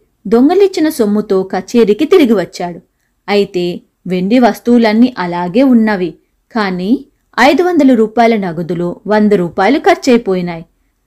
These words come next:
జనార్దనం అతన్ని కటకటాలకు వెనుక ఉన్న గదిలో ఉంచమని రక్షక భటులకు చెప్పి చలపతికి కబురు చేశాడు.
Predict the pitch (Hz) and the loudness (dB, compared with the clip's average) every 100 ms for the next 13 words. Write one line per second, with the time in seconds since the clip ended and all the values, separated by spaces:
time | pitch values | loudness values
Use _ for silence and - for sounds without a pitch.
0 | _ - 175 214 240 247 247 269 262 196 | _ -10 -2 2 4 2 4 4 4 -2
1 | 185 185 294 453 _ _ - 262 349 403 | -6 0 0 -2 _ _ -4 -2 0 0
2 | 427 330 247 214 202 196 185 180 202 240 | 2 2 2 2 0 0 0 -2 -2 0
3 | 311 302 240 202 190 180 190 - 170 - | 2 4 4 2 -2 -2 -2 -4 -8 -10
4 | 190 185 254 - _ _ _ 233 247 370 | -6 -2 -2 -2 _ _ _ -2 0 0
5 | 359 269 233 202 175 180 - 180 - 175 | 2 2 2 2 0 -6 -8 -10 -6 -8
6 | - _ _ _ - 262 320 370 294 381 | -8 _ _ _ -2 0 2 0 0 -2
7 | 311 214 226 220 185 - 175 165 | 0 2 2 0 -4 -6 -10 -12